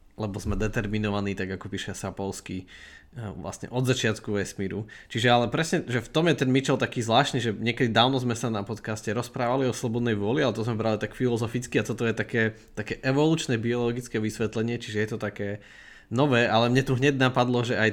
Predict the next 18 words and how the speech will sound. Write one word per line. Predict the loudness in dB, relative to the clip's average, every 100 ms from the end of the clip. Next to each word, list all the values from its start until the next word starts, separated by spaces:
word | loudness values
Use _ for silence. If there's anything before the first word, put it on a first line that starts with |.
| 2
tá, | 0 -2 -6 -4
že | -2
aj | 0
keď | -2
Brian | 0 2 2 0
Greene | 0 0 0
hovorí, | -2 -2 0
že | -2 -2
pocit, | 0 0 0 -4 -6 -18 -20 -20 -20 -20 -20 -8
a, | -6 -4 -6
toho, | -2 0 2
že | 2
robíme | 2 2 2 0
voľbu, | 2 2 2 0 -2 -4 -8
a, | -6 -4
je | -2 -2
il-, | -2 -4 -4 -2
je, | 0